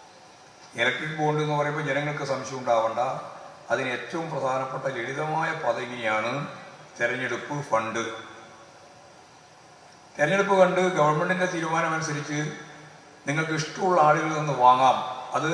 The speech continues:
ഔദ്യോഗികമായിട്ടായിരിക്കണം, ബോണ്ട് വഴിയായിരിക്കണം. ആരിൽ നിന്നാണ് വാങ്ങിയത്,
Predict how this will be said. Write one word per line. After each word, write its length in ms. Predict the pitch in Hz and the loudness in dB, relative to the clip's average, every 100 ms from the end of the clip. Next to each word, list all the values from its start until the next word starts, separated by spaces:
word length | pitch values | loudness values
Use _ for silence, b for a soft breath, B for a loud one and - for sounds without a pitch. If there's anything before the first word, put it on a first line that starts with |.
| 139 | 2
ഔദ്യോഗികമായിട്ടായിരിക്കണം, 1300 | 139 156 180 180 185 175 151 147 131 131 135 139 135 131 | 0 2 2 2 4 4 4 4 0 0 -2 -2 -2 -2
ബോണ്ട് 320 | 156 190 175 | 0 2 2
വഴിയായിരിക്കണം. 720 | 139 127 117 110 104 104 - - - - - - - - - - - - - - - - - - - | 2 0 0 -2 -4 -8 -10 -12 -18 -20 -20 -20 -20 -20 -20 -20 -20 -20 -20 -20 -20 -20 -20 -10 2
ആരിൽ 360 | 135 160 185 190 | 6 8 6 2
നിന്നാണ് 400 | 196 190 185 190 | 4 8 10 10
വാങ്ങിയത്, 640 | 170 160 156 156 156 160 | 8 8 8 4 0 0